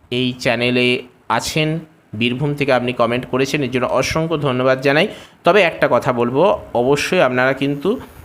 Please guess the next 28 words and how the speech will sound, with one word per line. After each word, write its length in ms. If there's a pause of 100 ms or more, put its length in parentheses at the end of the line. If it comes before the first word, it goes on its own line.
(1000)
মাদ্রাসা 500
সার্ভিস 280
কমিশনের 560
দিকে 240 (180)
রেগুলার 460 (340)
লক্ষ্য 400
রাখবেন, 440 (160)
ফলো 380
করবেন, 400 (160)
একেবারে 360
হতাশ 400
হবেন 240
না। 120 (720)
কখন 380
কী 200
পরিস্থিতি 640
হয় 240
কিন্তু 300
বলা 280
যায় 300
না। 60 (300)
আপনি 280
বলছেন 400
আপনার 260
ইন্টারভিউ 440
ভালো 280
হয়নি, 400
আপনি 220